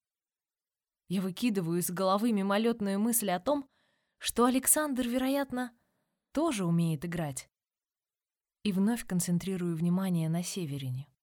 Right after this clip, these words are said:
Его пальцы порхают над клавишами, а на ноты он даже не смотрит,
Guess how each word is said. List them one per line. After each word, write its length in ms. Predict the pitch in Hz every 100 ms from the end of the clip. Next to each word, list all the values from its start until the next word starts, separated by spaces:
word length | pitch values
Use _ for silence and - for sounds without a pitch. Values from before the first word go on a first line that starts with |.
| _ _ _ _ _ _ _ _ _ _ _
Его 280 | 185 180 175
пальцы 400 | - 220 220 185
порхают 640 | - 196 - 240 220 180
над 180 | 170 165
клавишами, 640 | - 247 254 214 175 151 147 _ _ _ _
а 80 | -
на 160 | 202 190
ноты 280 | 226 240 180
он 120 | 175
даже 220 | 196 202
не 120 | 233
смотрит, 640 | 233 247 226 175 156 -